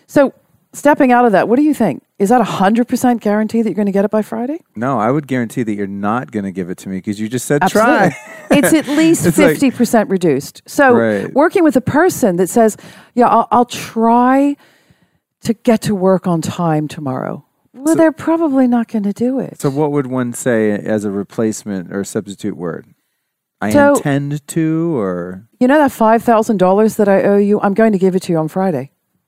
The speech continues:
Speaker 1: It's that simple.
Speaker 2: But then you're locked into a commitment.
Speaker 1: That's right.
Speaker 2: Shit, I hate commitments.
Speaker 1: Well, then don't say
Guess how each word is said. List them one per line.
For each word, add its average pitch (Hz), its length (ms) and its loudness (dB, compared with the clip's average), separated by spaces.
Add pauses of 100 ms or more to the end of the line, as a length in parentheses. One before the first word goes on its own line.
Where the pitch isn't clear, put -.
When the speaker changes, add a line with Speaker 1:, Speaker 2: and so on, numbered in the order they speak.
(340)
Speaker 1:
It's - 80 -16
that 202 140 4
simple. 233 340 -2 (240)
Speaker 2:
But 139 100 -6
then 208 140 2
you're 190 140 2
locked 190 280 2
into 196 220 2
a 185 80 2
commitment. 214 600 0
Speaker 1:
That's 120 200 -2
right. 294 260 0 (460)
Speaker 2:
Shit, 214 480 -2
I 151 120 2
hate 208 200 0
commitments. 127 560 -4
Speaker 1:
Well, 277 100 4
then 233 120 6
don't 170 200 4
say 285 180 2